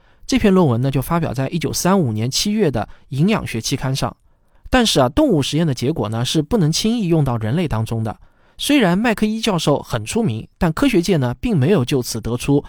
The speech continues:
吃不饱饭的人更长寿这样的反常识观点。这个领域的相关研究呢，也差不多沉寂了八十年，才重新勾起了科学界的兴趣。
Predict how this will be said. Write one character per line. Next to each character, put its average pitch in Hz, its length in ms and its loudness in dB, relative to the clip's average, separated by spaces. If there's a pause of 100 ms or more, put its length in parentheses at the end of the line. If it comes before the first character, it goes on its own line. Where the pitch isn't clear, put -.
(260)
吃 - 160 4
不 214 140 6
饱 - 160 -4
饭 165 180 4
的 120 80 0
人 113 160 -2
更 143 160 0
长 120 240 -6
寿 165 300 0
这 147 120 -2
样 120 120 0
的 113 80 -6
反 107 200 -8
常 127 220 -2
识 131 140 -2
观 117 180 0
点。 - 180 -10 (480)
这 320 160 2
个 247 100 4
领 113 200 0
域 151 160 2
的 135 80 2
相 202 240 2
关 196 160 4
研 123 160 0
究 156 160 2
呢， 131 180 0
也 110 180 -8
差 - 260 -4
不 170 80 -6
多 160 200 2
沉 127 280 -4
寂 151 180 -2
了 107 80 -2 (100)
八 180 200 -2
十 131 140 -6
年， 101 260 -8 (300)
才 - 180 -4
重 123 200 0
新 180 220 2
勾 165 220 4
起 117 180 -4
了 107 100 -6
科 - 160 0
学 135 120 0
界 120 160 -2
的 107 80 -6
兴 131 200 -2
趣。 - 220 -8